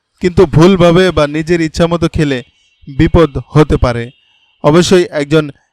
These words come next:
রেজিস্টার্ড চিকিৎসকের পরামর্শে এই ঔষধ গ্রহণ করবেন। এই ভিডিওটি যদি আপনার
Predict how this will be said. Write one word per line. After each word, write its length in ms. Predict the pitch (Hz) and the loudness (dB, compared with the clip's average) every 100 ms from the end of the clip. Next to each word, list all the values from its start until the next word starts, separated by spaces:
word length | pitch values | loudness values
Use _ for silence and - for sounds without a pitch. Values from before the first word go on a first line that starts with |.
| _ | _
রেজিস্টার্ড 800 | 143 160 160 170 - 175 170 147 | -4 -4 -4 -10 -2 0 0 -4
চিকিৎসকের 600 | - 165 160 - 160 165 | -10 -6 -6 -4 -4 -4
পরামর্শে 720 | 151 151 139 135 151 - 147 117 _ _ _ | -4 0 0 0 -2 -2 -6 -6 _ _ _
এই 140 | 156 | 0
ঔষধ 360 | 147 147 156 143 - _ _ 147 | 2 2 2 0 -4 _ _ -18
গ্রহণ 400 | 131 147 139 151 | -2 0 2 0
করবেন। 500 | 143 147 127 123 113 113 _ _ _ _ _ _ _ _ - | -2 -4 -2 -4 -6 -14 _ _ _ _ _ _ _ _ -2
এই 160 | 185 | 2
ভিডিওটি 380 | 175 180 208 196 | 4 4 2 2
যদি 220 | 180 180 | 0 2
আপনার 320 | 170 156 160 | 2 0 -4